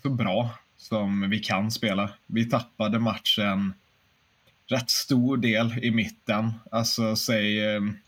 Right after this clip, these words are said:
trettio minuter in och sen tills det var trettio minuter kvar kanske, så hade vi inte så jättebra kontroll.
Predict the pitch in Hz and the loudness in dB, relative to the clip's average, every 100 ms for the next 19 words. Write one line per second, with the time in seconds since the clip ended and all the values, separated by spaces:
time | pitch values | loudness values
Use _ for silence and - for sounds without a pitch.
0 | _ _ _ _ _ _ _ _ _ _ | _ _ _ _ _ _ _ _ _ _
1 | - 135 123 - 117 123 123 117 - 120 | -2 -2 0 0 0 2 2 0 0 -2
2 | 117 113 110 117 113 - 123 117 117 101 | 2 2 2 0 -2 -4 -4 0 0 0
3 | 107 101 _ _ - 120 120 113 117 123 | -2 -6 _ _ -6 -4 0 2 2 0
4 | 120 139 123 - 117 120 113 120 113 123 | 0 -2 -2 -2 -2 0 0 0 0 0
5 | 139 110 107 104 101 - 127 120 123 117 | -2 -2 -4 -4 -4 -2 0 2 0 0
6 | 117 117 92 98 98 101 107 127 127 | -2 -2 -4 -6 -4 -2 0 0 -2